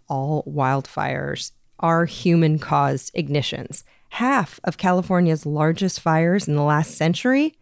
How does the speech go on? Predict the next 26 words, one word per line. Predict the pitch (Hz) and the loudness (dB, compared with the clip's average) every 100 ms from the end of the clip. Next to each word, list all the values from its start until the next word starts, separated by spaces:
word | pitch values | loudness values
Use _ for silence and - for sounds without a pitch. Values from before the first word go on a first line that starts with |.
| _ _ | _ _
happened | 233 240 269 247 | 0 2 4 4
in | 233 | 4
the | |
past | - 202 208 - | 4 2 2 -4
five | - 202 196 202 175 | 0 2 4 2 0
years. | 180 170 - - - - - - - | 0 0 -2 -10 -16 -18 -20 -20 -8
By | - 170 | 0 2
the | |
way, | 160 - | 2 0
a | |
complex | - - 190 196 208 214 - - | -8 -6 -2 0 0 -4 -4 -4
fire | 208 202 208 - | -2 0 0 -2
means | 156 151 147 - | -2 0 -2 -6
a | - | -12
cluster | - - 160 - - 147 143 | -14 -6 -4 -4 -4 -2 -2
of | 151 143 139 - | -2 -4 -6 -14
related | 151 151 147 151 156 147 | -8 -4 0 2 2 0
fires | - 135 135 147 151 | -2 -2 0 0 0
in | 147 | -2
one | 143 139 | 0 0
area. | 135 139 143 190 - - - | -2 -2 0 -2 -4 -18 -6
But | 330 | -2
what's | 294 359 | 0 0
the | 330 | 0
difference | 294 294 - | 0 -2 -4
between | 220 240 220 214 208 | -4 0 2 4 2